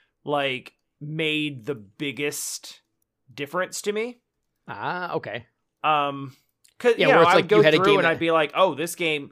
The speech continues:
Speaker 1: like, this is not a game that I would normally be interested in, but it has nines, so maybe I should give it a
Speaker 2: I'm
Speaker 1: look."
Speaker 2: kinda
Speaker 1: And that's
Speaker 2: curious. Yeah.
Speaker 1: Yeah. So, like, honestly, that led me into a lot of stuff that I wouldn't have otherwise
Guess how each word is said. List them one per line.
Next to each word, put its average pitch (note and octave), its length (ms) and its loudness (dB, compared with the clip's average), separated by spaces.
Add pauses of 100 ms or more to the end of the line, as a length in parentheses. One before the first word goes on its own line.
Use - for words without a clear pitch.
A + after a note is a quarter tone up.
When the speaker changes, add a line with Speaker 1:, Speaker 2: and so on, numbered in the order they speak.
(140)
Speaker 1:
like, D3 260 -4
this G#3 200 4
is F3 160 -8
not F3+ 220 4
a D#3+ 40 -2
game D#3 340 -4
that D3+ 120 -2
I D3 100 4
would C#3 180 -4
normally D#3+ 460 0
be C3+ 120 -10
interested D#3+ 560 -12
in, B2 260 -10 (100)
but F3+ 220 4
it E3 80 -6
has D3+ 360 -4
nines, D#3 800 -2
so D3 420 -2
maybe F#3+ 460 -4
I G3 100 0
should F#3 240 -12
give E3+ 180 -6
it E3+ 60 -6
a E3 40 -2
Speaker 2:
I'm E3 60 -2
Speaker 1:
look." A3+ 120 0
Speaker 2:
kinda A#2+ 160 -2
Speaker 1:
And C3 100 -12
that's - 0 -
Speaker 2:
curious. B2+ 520 -8
Yeah. C3 300 -6
Speaker 1:
Yeah. A2 220 -6 (500)
So, G3 240 -4
like, F3 380 0 (440)
honestly, A3 540 2 (160)
that G3+ 360 2
led D#3+ 380 -2
me D#3 320 -8
into D#3 480 -4
a C3+ 60 0
lot C3+ 300 0
of B2 220 -6
stuff - 480 -8
that C#3 120 -6
I B2 100 -4
wouldn't B2 360 -12
have B2+ 180 -8
otherwise A#2+ 800 -8